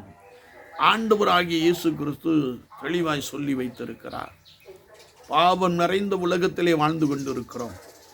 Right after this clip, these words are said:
அக்கிரமம் நிறைந்த உலகத்திலே ஊழியத்தை செய்து கொண்டிருக்கிறோம். அக்கிரமம் நிறைந்த ஜனங்களுக்குள்ளே நாம் போய் வந்து கொண்டிருக்கிறோம்.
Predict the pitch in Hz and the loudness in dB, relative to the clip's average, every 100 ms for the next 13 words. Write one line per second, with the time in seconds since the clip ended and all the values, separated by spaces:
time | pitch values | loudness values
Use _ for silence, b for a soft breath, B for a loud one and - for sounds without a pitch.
0 | B B B B - - 208 - 277 269 | B B B B -2 2 2 4 6 6
1 | 269 254 240 233 277 277 269 247 247 247 | 4 2 4 4 2 4 4 6 4 2
2 | 247 240 226 202 226 233 226 220 202 - | 4 4 4 2 0 0 0 0 -2 0
3 | 175 175 156 147 139 135 - 131 123 95 | 0 2 0 -2 -4 -6 -6 -6 -6 -8
4 | - - _ _ _ _ _ - 208 - | -18 -20 _ _ _ _ _ 0 0 2
5 | 285 294 285 277 247 254 294 294 233 214 | 4 4 6 4 4 4 4 2 4 4
6 | 247 320 339 330 320 - 302 294 285 262 | 4 2 6 6 6 2 4 6 4 6
7 | 247 226 214 190 151 - - 180 247 269 | 4 4 0 -4 -10 -18 -8 2 4 6
8 | 254 220 185 202 214 202 180 165 151 135 | 4 2 0 0 -2 -4 -4 -4 -4 -6
9 | - 131 127 | -8 -6 -6